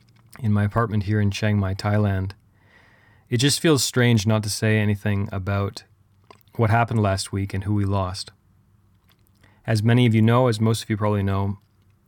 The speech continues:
last week the chef, writer, television presenter Anthony Bourdain, uh, killed himself while he was on a shoot in France. Now,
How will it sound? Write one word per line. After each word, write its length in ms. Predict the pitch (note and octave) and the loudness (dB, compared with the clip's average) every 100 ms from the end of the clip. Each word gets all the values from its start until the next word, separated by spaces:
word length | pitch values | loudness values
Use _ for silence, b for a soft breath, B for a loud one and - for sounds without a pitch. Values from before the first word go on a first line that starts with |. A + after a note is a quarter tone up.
| _ | _
last 340 | B2 B2+ C3+ - | 0 0 0 -2
week 320 | B2 A2+ - | -4 -4 -6
the 220 | A2 G#2+ | -2 -2
chef, 600 | G#2 - B2 A#2 - - _ | -2 -2 -2 -2 -8 -20 _
writer, 520 | - A2 A2 A2 G#2 G2+ _ b b b b b b - | -4 0 2 2 0 -4 _ b b b b b b -4
television 440 | C3+ C3 B2 A2+ | 2 4 4 2
presenter 640 | G2+ G#2 G#2 G2+ G#2 G2+ G2 _ | 0 0 0 0 -2 -2 -6 _
Anthony 340 | A#2+ A2+ A2 A2+ | -2 -2 0 0
Bourdain, 580 | G#2 G2+ G2 F#2+ F#2 G2 _ _ _ - _ | 0 0 -2 -2 -6 -12 _ _ _ -20 _
uh, 140 | F#2+ F#2 | -8 -6
killed 200 | - D3 | -2 -2
himself 480 | B2+ - F#2+ - - _ _ _ _ _ _ _ _ _ | -2 -4 -8 -12 -20 _ _ _ _ _ _ _ _ _
while 320 | - A2 G#2 G#2 | -4 0 2 2
he 160 | G2+ | 0
was 160 | G#2 G2 | 0 0
on 120 | G2+ | 0
a 60 | G2 | 0
shoot 440 | - A2 G#2 - b b b b b b _ | -2 -2 -4 -8 b b b b b b _
in 500 | - G#2 G2+ G2 G2 | 0 2 4 2 0
France. 540 | F#2+ - G2+ F#2 - - _ _ _ _ _ _ _ _ - | -2 -4 -6 -6 -14 -16 _ _ _ _ _ _ _ _ 0
Now, 380 | A#2+ A#2 A2 | 4 4 2